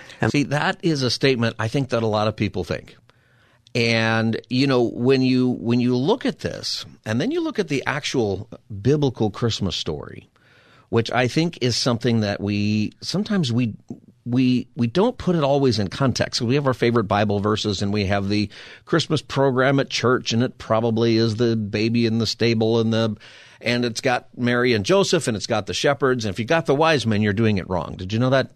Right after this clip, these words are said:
Speaker 2: that the wise men were not there at the stable? They didn't show up for two years-ish. Did you know that? I, a lot of people don't know that. In fact, uh, something we, we do in my house,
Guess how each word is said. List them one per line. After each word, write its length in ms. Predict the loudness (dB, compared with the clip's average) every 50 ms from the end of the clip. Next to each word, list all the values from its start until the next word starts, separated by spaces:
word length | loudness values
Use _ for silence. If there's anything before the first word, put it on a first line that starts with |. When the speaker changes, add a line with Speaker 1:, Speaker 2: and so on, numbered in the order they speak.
| _ _
Speaker 2:
that 240 | -2 -2 -2 0 -2
the 100 | -2 0
wise 280 | 2 2 2 2 0
men 180 | -2 -2 -2 0
were 80 | 0 0
not 220 | 0 -2 0 0
there 200 | 0 0 0 0
at 100 | -2 -4
the 80 | -6 -6
stable? 380 | -4 -4 -4 -4 -6 -10 -4
They 100 | -2 0
didn't 200 | 0 0 0 -2
show 180 | 0 0 2 2
up 100 | 0 -2
for 140 | -4 -8 -8
two 320 | -6 -2 2 2 4 4
years-ish. 1080 | 4 4 4 4 2 0 -2 -4 -8 -10 -10 -6 -4 -4 -2 -2 -2 -4 -4 -6 -8 -14 -20 _ _ _ _ _ _ _ _ _
Did 120 | -2 0 2
you 60 | 2
know 160 | 2 2 2
that? 200 | 2 2 0 -4 -8 _ -10 -4
I, 140 | -4 -4 -2 0
a 60 | 0
lot 140 | 0 0 0
of 60 | 0
people 220 | 0 0 0 0
don't 200 | 0 0 0 0
know 160 | 0 -2 -2 -2
that. 180 | -4 -8 -10
In 60 | -6
fact, 280 | -2 -2 -2 -2 -2 -6
uh, 60 | -6
something 300 | -4 -4 -4 -2 -2 -2
we, 280 | 0 0 0 -2 -4 -4 -4
we 100 | -4 -4
do 280 | -2 -2 0 2 2
in 80 | 2 2
my 160 | 0 -4 -4
house, 480 | 0 2 2 2 2 -2 -6 -8 -8